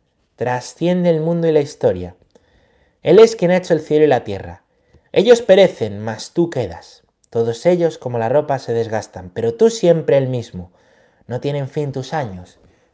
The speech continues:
dice el Salmo ciento dos. "En él no hay cambios ni sombras de rotaciones",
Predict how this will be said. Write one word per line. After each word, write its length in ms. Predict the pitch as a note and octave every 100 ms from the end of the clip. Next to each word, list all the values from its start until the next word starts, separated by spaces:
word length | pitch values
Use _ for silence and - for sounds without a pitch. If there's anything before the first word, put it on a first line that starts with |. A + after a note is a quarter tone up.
| _ A2
dice 320 | A2+ - A#2+
el 140 | G#2
Salmo 540 | - C#3 C#3+ C#3+ D3 C#3+ _ - _ - _
ciento 500 | - A#2 A2+ A2+ A#2+
dos. 360 | B2+ - - _ _ _ _ _ _ _ _ _ _ _ _ _ _ _ C#3
"En 120 | E3
él 400 | G3+ G3+ G3+ - _ _
no 120 | B2 E3
hay 120 | E3+
cambios 800 | D#3+ D3+ A#2+ F#2 F2+ - - _
ni 120 | A#2
sombras 560 | - C3 D3 G#2 G#2 F#2+
de 80 | G#2
rotaciones", 1000 | G2 F#2+ - C3+ A2+ F2 - - _